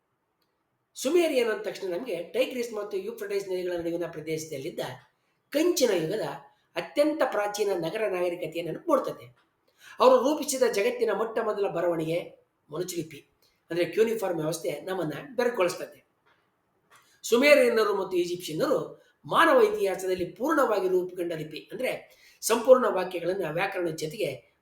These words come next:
ಭಾಷೆಯನ್ನ ಪ್ರತಿನಿಧಿಸೋದಕ್ಕೆ ಸಾಧ್ಯವಾದ ಲಿಪಿಯನ್ನ ಅಭಿವೃದ್ಧಿಪಡಿಸಿದ ಮೊದಲ ಜನ ಅಂತ ಈಗ ಒಪ್ಪಲಾಗೈತೆ. ಸಾಮಾನ್ಯ ಶಕೆ ಪೂರ್ವ ನಾಲ್ಕು ಸಾವಿರ ವರ್ಷಗಳ ಹಿಂದೆನೆ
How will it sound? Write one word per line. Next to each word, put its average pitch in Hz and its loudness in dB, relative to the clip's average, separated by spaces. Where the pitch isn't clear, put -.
ಭಾಷೆಯನ್ನ 208 0
ಪ್ರತಿನಿಧಿಸೋದಕ್ಕೆ 156 -10
ಸಾಧ್ಯವಾದ 202 2
ಲಿಪಿಯನ್ನ 170 -2
ಅಭಿವೃದ್ಧಿಪಡಿಸಿದ 165 -4
ಮೊದಲ 208 2
ಜನ 147 -2
ಅಂತ 151 -14
ಈಗ 254 2
ಒಪ್ಪಲಾಗೈತೆ. 165 -2
ಸಾಮಾನ್ಯ 311 6
ಶಕೆ 254 2
ಪೂರ್ವ 220 4
ನಾಲ್ಕು 214 0
ಸಾವಿರ 208 2
ವರ್ಷಗಳ 175 0
ಹಿಂದೆನೆ 160 -4